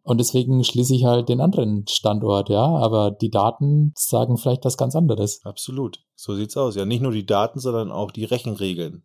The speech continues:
Speaker 2: ne? Also die, die Vor-, die, die Vorschreibung oder das Auswerten. Und du sagst vielleicht, das ist ja das Witzige. Nee, solange du dir kein Bein gebrochen hast,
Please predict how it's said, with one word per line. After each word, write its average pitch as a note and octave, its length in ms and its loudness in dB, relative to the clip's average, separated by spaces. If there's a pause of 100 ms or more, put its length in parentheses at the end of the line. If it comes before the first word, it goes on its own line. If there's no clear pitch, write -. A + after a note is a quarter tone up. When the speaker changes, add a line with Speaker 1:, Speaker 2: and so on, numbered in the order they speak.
(120)
Speaker 2:
ne? C#3 220 -4
Also G2 200 -6
die, G2 260 -2
die - 100 -16
Vor-, - 320 -6
die, A2 140 -8
die G#2 140 -10
Vorschreibung G#2+ 760 0
oder F#2+ 160 -4
das G2 220 -8
Auswerten. G#2 520 0 (120)
Und G#2+ 100 -6
du A2 60 0
sagst B2 300 0
vielleicht, A#2+ 500 0
das - 80 -20
ist D3 80 -4
ja D#3 60 2
das G#2+ 160 -2
Witzige. F2 440 -12 (600)
Nee, A#2 420 0
solange B2 400 0
du C3 120 -2
dir B2+ 200 4
kein A2+ 180 0
Bein A#2 200 2
gebrochen D3 420 0
hast, E3 300 -2